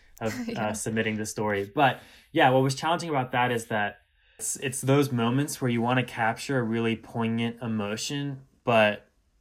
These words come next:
Speaker 1: from a child's perspective, it has to still make sense vocabulary-wise, and it can't be too, yeah, profound or obtuse like I tend to do. So it really forces you to,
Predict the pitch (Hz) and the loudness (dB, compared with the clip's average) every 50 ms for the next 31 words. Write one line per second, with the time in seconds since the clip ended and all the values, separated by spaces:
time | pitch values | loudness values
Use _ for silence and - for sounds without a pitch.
0 | _ _ - - - - 139 131 127 120 - - 120 117 117 113 - - - 110 | _ _ -20 -18 -10 -4 -2 -2 -2 -2 -2 -2 0 0 0 0 -2 -8 -8 -8
1 | - - - 113 110 107 - 110 104 113 110 - - 113 113 110 - - 117 107 | -8 -4 -2 -2 -2 -2 -2 -4 -2 -4 -4 -2 0 0 0 0 -2 -6 -8 -8
2 | - - - - - 117 113 113 110 107 107 104 104 104 - - - - 107 101 | -8 -8 -8 -6 -2 -2 0 0 0 0 -2 -2 -4 -4 -6 -8 -6 -4 -4 -4
3 | 101 101 101 - - - - _ _ _ _ _ _ _ _ _ _ - 120 117 | -4 -6 -10 -10 -12 -14 -14 _ _ _ _ _ _ _ _ _ _ -6 -6 -6
4 | 113 - 120 117 113 113 113 110 110 107 107 104 104 101 104 104 104 101 101 104 | -4 0 2 2 2 2 2 0 2 2 0 2 2 2 2 2 2 0 -2 -4
5 | 107 107 - - 117 117 110 107 113 104 101 - - - - 113 110 107 107 104 | -6 -6 -6 -6 -6 -6 -4 -4 -4 -6 -6 -6 -12 -8 -6 -4 -2 -2 -2 -4
6 | 101 104 - _ _ _ _ _ _ _ _ _ _ - 120 117 110 - - - | -6 -8 -12 _ _ _ _ _ _ _ _ _ _ -6 -2 -2 -2 -2 -4 -12
7 | - - 120 113 - - 117 104 107 110 107 104 104 101 98 95 - - - 113 | -10 -6 -6 -6 -4 -2 -2 0 0 0 -2 -2 -2 -2 -4 -4 -6 -8 -8 -6
8 | 107 104 107 127 - - 113 113 107 107 104 104 - - 104 104 101 - 107 98 | -6 -6 -8 -10 -12 -10 -8 -8 -4 -4 -6 -6 -6 -8 -10 -8 -8 -10 -10 -8
9 | 101 98 101 113 117 120 - - 117 107 101 101 113 - - - - - - - | -8 -8 -8 -8 -10 -12 -10 -6 -6 -4 -6 -6 -8 -14 -20 -20 -20 -18 -12 -8
10 | 117 110 117 117 113 113 110 - - 117 113 107 104 117 107 101 101 107 107 104 | -6 -4 -2 -2 -2 -2 -2 -6 -6 -6 -6 -4 -6 -8 -10 -10 -8 -6 -6 -6
11 | 107 95 - - - 104 101 101 98 101 98 | -6 -8 -10 -10 -10 -8 -8 -8 -8 -10 -12